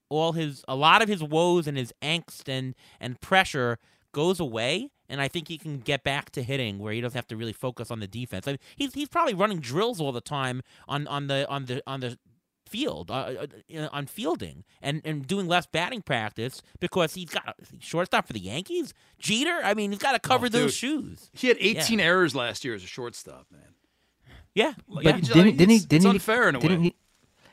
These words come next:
Speaker 3: didn't he come up as a shortstop? I mean, wasn't he a shortstop until Didi got there?
Speaker 1: Uh, every-,
Speaker 3: I mean,
Speaker 1: everybody
Speaker 3: in,
Speaker 1: comes
Speaker 3: in
Speaker 1: up
Speaker 3: the
Speaker 1: as a
Speaker 3: system, he was a
Speaker 1: shortstop, though.
Speaker 3: shortstop.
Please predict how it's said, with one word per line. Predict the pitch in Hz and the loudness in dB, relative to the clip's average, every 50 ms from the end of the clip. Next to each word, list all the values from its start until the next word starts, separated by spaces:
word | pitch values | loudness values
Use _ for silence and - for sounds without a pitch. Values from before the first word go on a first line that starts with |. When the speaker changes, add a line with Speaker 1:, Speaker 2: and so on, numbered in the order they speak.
| _ - | _ 2
Speaker 3:
didn't | 139 147 180 | 4 6 6
he | 196 180 | 6 4
come | - - 147 113 113 | 4 4 4 4 6
up | 113 113 - | 4 4 4
as | 156 160 | 2 2
a | 165 | 0
shortstop? | - - 180 180 170 - - 185 175 - | 0 2 2 2 2 4 2 2 2 2
I | 127 | 2
mean, | 127 127 127 | 2 2 4
wasn't | 123 131 147 175 185 | 4 4 6 6 4
he | 175 | 2
a | 151 | 2
shortstop | - - 151 147 - 151 139 139 | 2 2 0 2 2 2 2 2
until | 131 120 - 123 | 0 0 2 0
Didi | 117 110 - 117 120 131 143 | 0 2 2 0 2 2 4
got | 143 151 143 151 | 4 4 4 4
there? | 175 175 | 6 8
Speaker 1:
Uh, | 170 175 185 | 8 8 8
every-, | 196 202 220 226 233 - - | 8 6 4 4 2 2 6
Speaker 3:
I | 196 | 6
mean, | |
Speaker 1:
everybody | 202 - 139 139 - 190 175 156 | 8 8 8 8 6 6 6 4
Speaker 3:
in, | |
Speaker 1:
comes | 143 160 151 143 | 4 2 4 4
Speaker 3:
in | 147 143 | 6 4
Speaker 1:
up | 139 | 6
Speaker 3:
the | 143 | 4
Speaker 1:
as | 120 107 | 4 4
a | |
Speaker 3:
system, | 110 117 220 127 113 110 | 2 0 2 2 2 2
he | 120 123 | 4 4
was | 131 - | 2 2
a | 143 - | 0 -2
Speaker 1:
shortstop, | |
though. | - - | -2 -2
Speaker 3:
shortstop. | 185 156 147 71 - 82 80 - - | -2 -2 -2 -4 -6 -8 -8 -8 -14